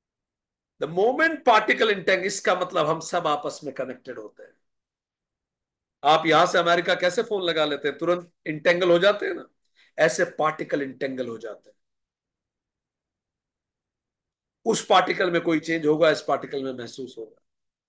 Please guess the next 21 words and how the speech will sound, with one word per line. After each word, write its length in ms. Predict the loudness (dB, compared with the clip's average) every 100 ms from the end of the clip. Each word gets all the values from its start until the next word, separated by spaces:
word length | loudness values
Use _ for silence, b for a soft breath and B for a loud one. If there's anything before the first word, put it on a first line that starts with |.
| _ _ _ _ _ _ _ _ _ 2
कौन 220 | 2 4
जाने, 280 | 4 6 6
रिसर्च 360 | 4 2 0
बाद 240 | 2 2 2
में 140 | 0
बताए, 340 | -2 0 2 2
इसी 200 | -2 -4
कारण 420 | 0 2 0 -4 -14 _ _
टेलीपैथी 580 | -2 -2 0 0 0 -2
काम 280 | -2 -2
करती 360 | -4 -10 -10 -20
है, 140 | -20 _ _ _ _ _ _ _ _ _ _ _ _ _ _
पार्टिकल्स 500 | 2 4 2 0 0
इंटेंगल 440 | -4 -4 -6 -6
हो 120 | -10 -12
जाते 240 | -16 -18
हैं। 60 | _ _ _ _ _ _ _ _ _ _ _ _ _ _ _ 4 6
Everything 580 | 6 6 6 4 4 4
in 80 |
the 280 | 4 4 2
universe 480 | -2 4 6 6 2